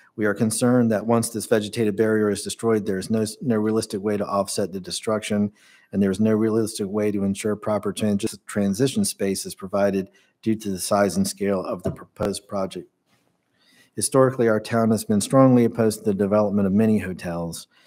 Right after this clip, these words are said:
Many folks appreciate and relish the simplistic, old-school feel of a vacation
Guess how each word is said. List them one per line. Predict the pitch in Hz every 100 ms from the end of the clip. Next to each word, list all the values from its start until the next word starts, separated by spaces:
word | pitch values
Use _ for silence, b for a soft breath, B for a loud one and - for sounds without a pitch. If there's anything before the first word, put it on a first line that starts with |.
| b -
Many | 113
folks | 113 110
appreciate | 101 - 110 110 107 101
and | 104
relish | 104 110 104
the | -
simplistic, | - 104 - 180 147 156 -
old-school | 113 110 - 113 104
feel | 127 123 113
of | 101
a |
vacation | 95 98 - 110 104 104 104